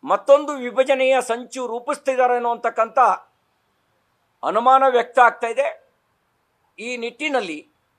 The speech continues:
ಗಂಭೀರವಾಗಿರ್ತಕ್ಕಂಥ ತನಿಖೆ ಮತ್ತು ಕ್ರಮದ ಅವಶ್ಯಕತೆ ಇದೆ ಅಂತ ನಾನು ಮುಖ್ಯಮಂತ್ರಿಗಳು ಮತ್ತು ಗೃಹ ಸಚಿವರಿಗೆ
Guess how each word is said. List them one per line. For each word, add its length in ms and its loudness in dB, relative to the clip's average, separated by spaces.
ಗಂಭೀರವಾಗಿರ್ತಕ್ಕಂಥ 1200 4
ತನಿಖೆ 380 2
ಮತ್ತು 200 0
ಕ್ರಮದ 300 4
ಅವಶ್ಯಕತೆ 560 0
ಇದೆ 200 0
ಅಂತ 140 -8
ನಾನು 240 -2
ಮುಖ್ಯಮಂತ್ರಿಗಳು 760 -2
ಮತ್ತು 220 -2
ಗೃಹ 140 6
ಸಚಿವರಿಗೆ 520 -4